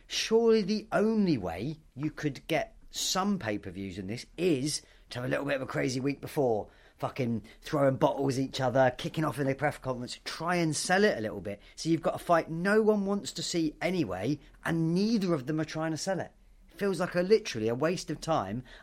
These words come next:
unless, I don't know if there's some, someone in the background, like a dazone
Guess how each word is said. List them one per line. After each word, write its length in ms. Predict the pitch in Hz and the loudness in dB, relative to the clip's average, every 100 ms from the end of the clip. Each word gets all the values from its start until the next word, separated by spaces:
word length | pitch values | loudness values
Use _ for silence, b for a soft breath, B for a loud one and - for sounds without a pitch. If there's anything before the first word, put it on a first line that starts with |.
| - | -6
unless, 760 | 135 135 160 180 120 147 - - b b - | -2 2 2 2 0 -4 -6 -8 b b -10
I 140 | 117 | -10
don't 260 | 117 151 139 | 0 0 2
know 80 | 135 | -2
if 80 | 131 | -4
there's 180 | 123 | -6
some, 160 | - 120 | -6 -8
someone 300 | - 123 123 | -6 -4 -6
in 100 | 117 | -4
the 60 | 113 | -4
background, 340 | 123 120 120 | -4 -4 -4
like 160 | 107 113 | -4 -6
a 40 | |
dazone 600 | 113 110 131 120 110 | -6 2 4 4 2